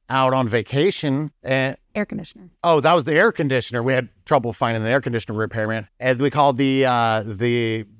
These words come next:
Speaker 1: dryer repairman, and he was basically like, "No, thank you. We,
Speaker 2: <laughs> Yeah.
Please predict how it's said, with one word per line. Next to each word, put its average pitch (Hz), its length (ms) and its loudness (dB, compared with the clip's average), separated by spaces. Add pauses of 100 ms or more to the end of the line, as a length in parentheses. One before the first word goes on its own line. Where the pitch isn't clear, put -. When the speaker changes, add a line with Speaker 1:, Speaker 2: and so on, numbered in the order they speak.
Speaker 1:
dryer 147 500 2
repairman, 117 760 -2
and 123 140 -2
he 147 200 0
was 175 180 0
basically 175 440 0
like, 190 300 0
"No, 143 260 0
thank 185 400 -4
you. 156 180 -2
We, 143 240 -2
Speaker 2:
<laughs> 247 180 -4
Yeah. 226 180 -2